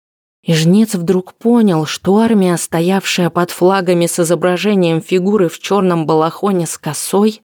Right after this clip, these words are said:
принадлежала ему. А другая, что стояла напротив и чьи арбалетные болты сейчас приближались, рассекая воздух к его отрядам – принадлежала белесоглазому человеку.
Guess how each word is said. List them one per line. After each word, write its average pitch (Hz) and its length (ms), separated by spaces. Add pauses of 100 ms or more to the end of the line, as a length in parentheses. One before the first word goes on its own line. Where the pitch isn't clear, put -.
(160)
принадлежала 160 920
ему. 170 560 (360)
А 160 140
другая, 160 580
что - 240
стояла 175 540
напротив 175 680
и 160 60
чьи 190 260
арбалетные 175 760
болты 180 460
сейчас 185 480
приближались, 180 800
рассекая 190 720
воздух 170 480
к - 80
его 196 320
отрядам – 185 760 (200)
принадлежала 147 920
белесоглазому 147 1080
человеку. 170 920